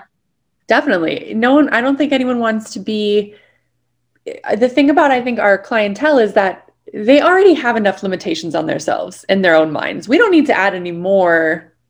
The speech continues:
th-, thoughts to put in their head that they may not be able to do something, right? They, everyone, society has already told them that they can't be dancers if they didn't start at the age of five. Like, we don't need to include any more of that. All we need is to encourage them that they can do it and that we expect that they could do it and that we've seen it happen and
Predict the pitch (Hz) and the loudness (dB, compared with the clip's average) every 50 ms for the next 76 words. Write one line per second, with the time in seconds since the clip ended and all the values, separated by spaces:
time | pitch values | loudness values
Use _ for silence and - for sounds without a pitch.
0 | _ _ _ _ - 302 _ - - 202 202 - - - 247 196 156 202 - - | _ _ _ _ -20 -20 _ -18 -18 -18 -18 -6 0 2 2 2 2 -2 -6 -8
1 | - 202 196 - 220 185 185 175 170 170 170 170 165 160 - - - 175 175 175 | -8 -6 -6 -4 -4 -4 -2 0 0 0 0 0 -2 -4 -4 -4 -4 -4 -4 -4
2 | 175 170 170 165 160 165 - 175 175 160 156 156 160 147 - 156 156 156 - 165 | -4 -4 -4 -4 -4 -4 -4 -4 -4 -2 -4 -6 -6 -6 -6 -6 -6 -6 -6 -8
3 | - 160 156 - 151 160 165 180 185 180 - - 208 208 196 190 - - - 233 | -8 -8 -8 -8 -8 -6 -2 0 0 0 0 0 2 2 2 0 -2 -2 -2 0
4 | 262 285 302 294 277 254 226 214 208 202 - - - - - - - - 262 254 | 2 2 2 2 2 2 0 -2 -4 -8 -12 -16 -20 -20 -20 -12 -8 -8 -4 0
5 | - 285 294 302 302 277 262 214 202 190 196 190 185 175 175 - 170 165 151 165 | 2 2 2 4 4 4 4 4 4 4 2 2 2 0 -2 -4 -4 -4 -2 -4
6 | 160 160 147 - 151 156 151 - 170 156 160 160 156 156 147 - 151 180 156 151 | -4 -6 -6 -4 -6 -6 -6 -6 -8 -6 -6 -6 -4 -4 -6 -4 -4 -2 -2 -2
7 | 156 151 - 156 143 139 151 147 - - 151 156 151 143 - - - 156 151 151 | -4 -4 -6 -6 -4 -4 -4 -4 -4 -4 -4 -4 -8 -10 -10 -6 -2 0 0 0
8 | - 156 160 160 - - - - - - - - - 165 160 202 208 233 262 277 | 0 -2 -2 -2 -2 -2 -6 -6 -4 -2 -2 -2 -2 -2 -4 -4 -2 0 2 2
9 | 262 240 214 208 208 208 - - 190 175 175 175 165 - - 202 185 - - 277 | 2 2 0 -2 -6 -6 -2 -2 -2 0 -2 -4 -4 -2 0 0 0 2 2 4
10 | 320 285 277 233 214 196 185 185 175 175 180 165 - 185 190 185 185 180 175 175 | 4 6 4 4 4 2 2 2 2 2 0 0 0 0 0 0 -2 -2 -4 -4
11 | 180 180 175 - 165 165 170 165 - - 175 170 165 160 - 202 180 175 170 160 | -4 -4 -2 0 0 0 0 -4 -6 -4 -4 -2 -2 -2 0 2 2 2 0 -2
12 | 165 160 160 147 151 156 156 160 - 320 359 294 226 185 165 156 160 165 165 - | -6 -6 -6 -4 -4 -4 -4 -2 0 0 2 2 2 2 2 2 0 0 -2 -2
13 | 165 165 151 151 - - 175 170 170 - 165 - 165 160 156 - 165 143 143 156 | -2 -2 -4 -4 -2 -2 -2 -2 -2 -4 -8 -8 -8 -8 -6 -6 -8 -6 -4 -4
14 | 147 147 156 147 147 147 139 - - 165 165 156 - 170 160 156 156 160 156 - | -2 -2 -2 -2 -4 -6 -8 -6 -4 -4 -4 -4 -4 -4 -2 -2 -4 -4 -8 -12
15 | - - 170 165 160 147 151 165 165 151 | -8 -6 -4 -4 -4 -6 -8 -10 -10 -12